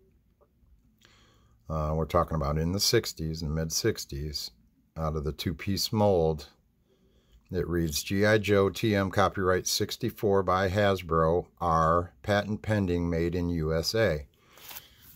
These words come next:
And then the most common ones are these here, is the sixty-six and sixty-seven to sixty-nines. Now, the sixty-six, will say,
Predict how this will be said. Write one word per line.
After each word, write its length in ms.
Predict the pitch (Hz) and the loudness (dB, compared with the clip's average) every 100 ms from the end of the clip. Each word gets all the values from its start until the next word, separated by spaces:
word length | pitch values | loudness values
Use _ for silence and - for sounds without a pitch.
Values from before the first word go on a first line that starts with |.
| - - _ - _ _ - - - - | -20 -20 _ -20 _ _ -14 -14 -12 -4
And 180 | 92 92 | 0 2
then 400 | 92 87 85 78 | 2 2 0 2
the 120 | 98 | 2
most 400 | 98 98 - - | 4 4 2 -4
common 580 | - 120 127 127 104 92 | -4 2 4 4 2 0
ones 460 | 82 78 80 80 - | 0 0 -2 -4 -6
are 160 | 87 82 | -2 -2
these 400 | 82 90 78 76 | -2 -2 -4 -4
here, 600 | - 117 95 78 78 - _ _ _ _ _ _ _ _ _ - | -4 -2 0 0 -4 -12 _ _ _ _ _ _ _ _ _ -8
is 220 | 80 78 | -8 -4
the 120 | 76 | -2
sixty-six 1040 | - 98 - - 80 - 123 120 - - - _ _ _ _ - | 0 0 -2 -4 -2 2 4 4 0 -6 -6 _ _ _ _ -10
and 160 | 82 78 | -6 -4
sixty-seven 800 | - - - 92 - 98 90 | -4 -6 -6 -6 0 0 0
to 80 | 85 | -2
sixty-nines. 1120 | - 90 - - 82 82 78 69 69 71 - - _ _ _ _ _ _ _ | -2 -4 -6 -2 0 2 0 -2 -6 -8 -10 -12 _ _ _ _ _ _ _
Now, 260 | 95 87 85 | -2 0 0
the 140 | 80 | 0
sixty-six, 960 | - 127 - - 107 - 160 147 117 - | 2 2 0 -6 -4 0 6 6 6 0
will 80 | 95 | -4
say, 480 | - 104 98 90 | 0 2 2 -2